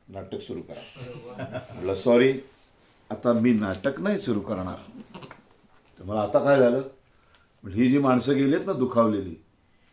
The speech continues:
ही माणसं इथून नागपूरपर्यंतचा मला प्रवास करायचा आहे. नाटक संपल्यानंतर बस घेऊन मला नागपूरला जायचं आहे हॉटेलवर,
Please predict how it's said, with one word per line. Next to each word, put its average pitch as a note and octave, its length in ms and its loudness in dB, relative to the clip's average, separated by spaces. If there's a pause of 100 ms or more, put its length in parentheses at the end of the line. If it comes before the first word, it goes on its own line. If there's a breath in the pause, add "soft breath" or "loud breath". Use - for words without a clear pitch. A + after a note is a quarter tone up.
(160)
ही C#3+ 100 4
माणसं C#3+ 480 4
इथून D3+ 380 4
नागपूरपर्यंतचा D#3+ 880 4
मला D#3+ 200 6
प्रवास D#3 380 4
करायचा A#2 340 0
आहे. E2+ 120 -8 (300)
नाटक B2+ 360 0
संपल्यानंतर C#3 760 0
बस C3 300 4
घेऊन D3+ 240 0
मला C#3 260 2
नागपूरला C#3+ 520 0
जायचं D#3 300 2
आहे D3 80 4
हॉटेलवर, C3+ 440 2